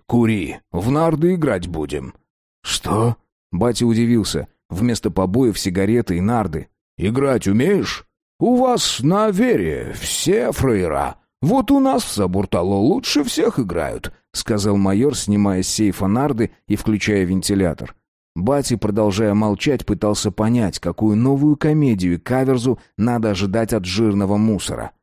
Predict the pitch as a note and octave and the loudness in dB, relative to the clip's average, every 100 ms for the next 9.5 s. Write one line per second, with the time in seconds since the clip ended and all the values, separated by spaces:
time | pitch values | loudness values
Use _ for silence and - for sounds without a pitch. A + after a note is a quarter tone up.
0 | _ _ _ - A2 - G#2 A#2 A2 G#2+ | _ _ _ -2 -2 0 0 2 2 0
1 | - E2 - C2 G1+ F2 _ _ - G2+ | -2 -6 -6 -8 -8 -12 _ _ -4 0
2 | C#3+ - A2 A2 G2+ A2 C3 D3+ A2+ F2 | 0 2 2 4 2 4 2 2 0 -2
3 | D2+ - G#3 F#3 C#3 A#2+ - G#2+ F#2 B2+ | -4 0 2 4 4 0 0 -2 -2 0
4 | C3 G2+ F2 F2 F#2 - A#2+ A#2 A2+ A#2 | 0 0 -2 -4 -4 -2 0 0 0 -2
5 | G#2+ B2+ G2+ - C#2+ - - - _ A#2+ | 0 0 -2 -4 -10 -10 -12 -16 _ 0
6 | F3+ A#3 A3 B3 C#4 C#4+ E3+ A2 E2 - | 2 2 2 2 4 4 4 2 0 -4
7 | C#2+ C#3+ - - G3 G3+ A#3+ A#3 G#3+ F3 | -4 -4 -4 -2 0 2 0 2 0 -2
8 | - A#3+ D3+ B2 G2+ D#2 - A2 C3+ A2+ | 0 0 2 0 0 -2 -2 0 0 0
9 | E3+ B3 A#3+ A#3+ G3 | 0 4 4 4 2